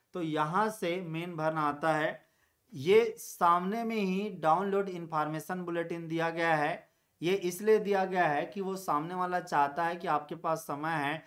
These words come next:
तो ये जो इन्फॉर्मेशन बुलेटिन जिसका हमने जिक्र किया उसको एक बार आप पढ़ ही लो।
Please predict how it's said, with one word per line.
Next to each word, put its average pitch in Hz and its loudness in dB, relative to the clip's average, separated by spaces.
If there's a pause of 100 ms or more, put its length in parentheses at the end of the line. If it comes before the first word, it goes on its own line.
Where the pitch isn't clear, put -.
(240)
तो 170 -4
ये 165 0
जो 180 -4
इन्फॉर्मेशन 156 -4
बुलेटिन 165 -6
जिसका 147 -6
हमने 160 -6
जिक्र 139 -4
किया 156 -2
उसको 160 -8
एक 147 -8
बार 143 -2
आप 175 -4
पढ़ 151 0
ही 131 0
लो। 104 -6